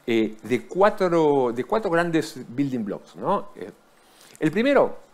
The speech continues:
y yo creo que es uno de los fundamentales en, en esta teoría, pasa por, eh, en lugar de, eh, y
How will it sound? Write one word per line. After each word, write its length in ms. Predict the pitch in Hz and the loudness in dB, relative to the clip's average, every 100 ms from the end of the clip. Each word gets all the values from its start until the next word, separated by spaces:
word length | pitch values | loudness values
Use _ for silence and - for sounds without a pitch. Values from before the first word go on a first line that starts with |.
| _ _ - | _ _ -6
y 180 | 131 | -4
yo 460 | 127 - - - - | -6 -10 -20 -18 -4
creo 120 | 151 | -2
que 60 | 147 | 0
es 80 | - | -2
uno 200 | 139 139 | 0 2
de 60 | |
los 100 | 120 | 2
fundamentales 680 | - 117 117 113 170 160 - | -2 -2 -2 2 4 4 0
en, 420 | 107 98 95 92 | -8 -8 -10 -12
en 80 | 101 | -10
esta 200 | 131 127 | -8 -8
teoría, 340 | - 127 190 - - - | -8 -2 -2 -2 -8 -2
pasa 260 | 151 143 | 2 4
por, 320 | 131 123 117 - - - | 4 4 2 -4 -20 -4
eh, 260 | 117 107 - - - _ | -2 -2 -6 -20 -20 _
en 140 | 139 139 | 2 2
lugar 280 | 160 247 | 4 2
de, 580 | 220 170 151 135 123 110 - _ | 2 0 2 2 0 -2 -8 _
eh, 260 | 104 107 104 | -8 -6 -6
y 80 | 113 | -10